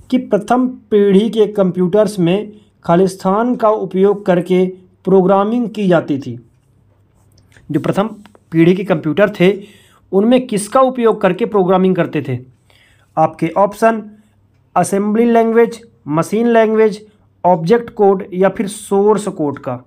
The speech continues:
किसका इस्तेमाल करके प्रोग्रामिंग की जाती थी? तो आपका जो इसका सही आंसर है ऑप्शन नंबर दो यानी मशीन लैंग्वेज का उपयोग करके प्रोग्रामिंग की जाती थी। ठीक है, नेक्स्ट क्वेश्चन हमारा कि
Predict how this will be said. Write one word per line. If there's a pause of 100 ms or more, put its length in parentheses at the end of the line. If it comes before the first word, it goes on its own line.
(460)
किसका
इस्तेमाल
करके (600)
प्रोग्रामिंग
की
जाती
थी? (840)
तो
आपका
जो
इसका
सही
आंसर
है (340)
ऑप्शन
नंबर
दो
यानी
मशीन
लैंग्वेज
का
उपयोग
करके
प्रोग्रामिंग
की
जाती
थी। (840)
ठीक
है, (500)
नेक्स्ट
क्वेश्चन
हमारा (760)
कि